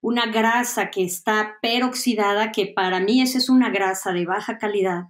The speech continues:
¿sí? Una grasa que fue oxidada por un proceso térmico o por un proceso de exposición continuo al oxígeno, ¿sí? Eh, lo que vamos a encontrar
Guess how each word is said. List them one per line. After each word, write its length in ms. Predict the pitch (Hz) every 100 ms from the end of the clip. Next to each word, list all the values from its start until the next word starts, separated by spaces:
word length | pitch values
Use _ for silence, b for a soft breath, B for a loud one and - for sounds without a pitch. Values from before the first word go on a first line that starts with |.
| _ _
¿sí? 360 | - 185 185 -
Una 200 | 196 196
grasa 380 | 196 202 - -
que 100 | 185
fue 420 | - 214 220 214
oxidada 760 | 196 - 196 196 202 208 214
por 140 | 190 175
un 160 | 208
proceso 500 | 208 196 - 185 175 -
térmico 760 | 247 262 247 247 220 220 220 B B B
o 120 | 196
por 160 | 190 202
un 100 | 220
proceso 540 | 226 226 - 214 220
de 60 | 196
exposición 840 | 190 - 180 - 180 - 208 208
continuo 840 | 202 196 180 220 220 208 196 190 -
al 320 | 180 170 170
oxígeno, 720 | 170 - 262 262 214 190 190 254
¿sí? 380 | - 208 247 - B B B B B _
Eh, 300 | 196 196 196
lo 160 | 202 202
que 100 | 220
vamos 340 | 226 285 339
a 40 | 294
encontrar 720 | 254 220 214 233 233 240 254